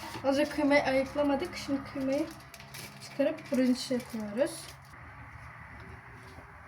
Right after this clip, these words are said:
Kıyma. Evet. Evet. Şöyle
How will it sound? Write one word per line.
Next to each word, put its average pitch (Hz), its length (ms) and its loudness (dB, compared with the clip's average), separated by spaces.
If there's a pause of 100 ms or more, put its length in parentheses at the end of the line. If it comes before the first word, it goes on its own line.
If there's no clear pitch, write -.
(320)
Kıyma. 285 480 6 (1900)
Evet. 262 600 -8 (2250)
Evet. 233 720 6 (3250)
Şöyle 247 140 0